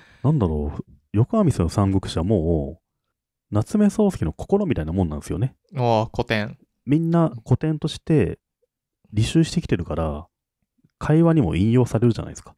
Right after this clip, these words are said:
Speaker 2: はいはい。
Speaker 1: だからこの知的な集団に夏目さんは入れないんですよ、もうこれからずっと。
Speaker 2: そう言われると入りたくなるね。
Speaker 1: 三国志を知らないと。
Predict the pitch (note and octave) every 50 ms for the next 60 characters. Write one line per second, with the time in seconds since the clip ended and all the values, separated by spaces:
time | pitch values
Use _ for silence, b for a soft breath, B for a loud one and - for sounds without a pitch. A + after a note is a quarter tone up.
0 | _ _ - C3 A#2+ A2+ - - A2+ - - _ _ _ _ _ _ _ _ _
1 | _ _ _ _ - - A2+ - G2+ E2+ D#2+ D#2+ - - F#2 F2+ F2 E2+ - _
2 | _ _ _ _ _ _ _ _ _ - - - - C3+ - D3+ C#3+ C#3 - -
3 | C#3+ C#3+ C3+ C3+ C3 G#2 F2+ - A#2+ A#2+ - - C#3+ G#2+ - - A2 A#2+ D#3 C#3+
4 | A2+ E2+ - - D2+ C#2+ C#2+ D#2 D#2 E2 D2+ D2 D2+ E2 - _ - - D#2+ _
5 | _ _ _ _ _ _ _ _ _ _ _ _ _ _ - - - C#3 C3+ C#3
6 | C#3+ C#3+ C#3 C3 - C3+ C#3+ C3+ C3+ B2+ C#3 C3 - C3 A#2 A2+ A2 G#2 A2 G#2+
7 | A2 G#2+ - G2+ F2+ F2+ F2 G2 - - - - D#2+ C#2+ C#2+ - - - E2 E2+
8 | E2+ E2 D#2+ - - - - -